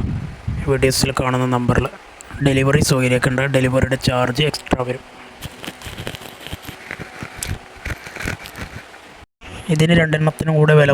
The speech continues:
ഉദ്ദേശിക്കുന്നത് പതിനാറ് അഞ്ഞൂറാണ്. പതിനാറായിരത്തി അഞ്ഞൂറ് രൂപ.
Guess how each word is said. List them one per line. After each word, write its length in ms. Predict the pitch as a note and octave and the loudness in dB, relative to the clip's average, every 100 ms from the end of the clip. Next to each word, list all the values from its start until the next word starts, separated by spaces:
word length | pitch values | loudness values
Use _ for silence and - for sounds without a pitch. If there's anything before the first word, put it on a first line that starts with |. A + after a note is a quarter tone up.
| C3+ | 2
ഉദ്ദേശിക്കുന്നത് 540 | C3+ C#3+ - C#3 C3+ C3+ | 2 2 2 2 2 0
പതിനാറ് 420 | C#3 C3+ C3+ C3+ C3+ | 0 0 4 4 4
അഞ്ഞൂറാണ്. 480 | C3 B2 B2 B2 C3 A3 - - - - - - - - - - | 2 2 4 4 2 0 -10 -20 -20 -20 -20 -20 -20 -20 -10 -4
പതിനാറായിരത്തി 800 | - C3 C3 C3 C3 C3 - - F#3+ | 0 2 4 4 2 2 0 0 2
അഞ്ഞൂറ് 280 | C3 B2+ B2 | 2 2 2
രൂപ. 120 | A#2 | 0